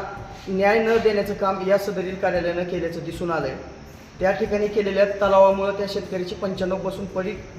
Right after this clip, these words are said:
जमीन आहे, त्यामुळे त्या शेतकऱ्यावर उपासमारीची वेळ आली. एवढंच नाही तर त्यांच्या घरातील एक व्यक्ती दवाखान्यात आजारी असताना त्यांना बिल भरायला पैसे नसल्यामुळं मयत झाली. सदरील घटना ही अत्यंत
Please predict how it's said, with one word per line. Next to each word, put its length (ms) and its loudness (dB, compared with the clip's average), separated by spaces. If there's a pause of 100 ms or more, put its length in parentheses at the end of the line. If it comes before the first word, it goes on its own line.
जमीन 260 0
आहे, 220 0 (480)
त्यामुळे 480 2
त्या 160 2
शेतकऱ्यावर 540 2
उपासमारीची 680 -4
वेळ 180 0
आली. 260 2 (520)
एवढंच 340 2
नाही 240 0
तर 60 -2
त्यांच्या 320 -2
घरातील 560 -2
एक 160 2
व्यक्ती 460 -2 (1000)
दवाखान्यात 520 6
आजारी 320 4
असताना 340 0
त्यांना 220 -2
बिल 220 -2
भरायला 300 2
पैसे 280 -2
नसल्यामुळं 460 -4
मयत 340 2
झाली. 320 -4 (880)
सदरील 460 4 (140)
घटना 300 -2
ही 200 0
अत्यंत 600 -2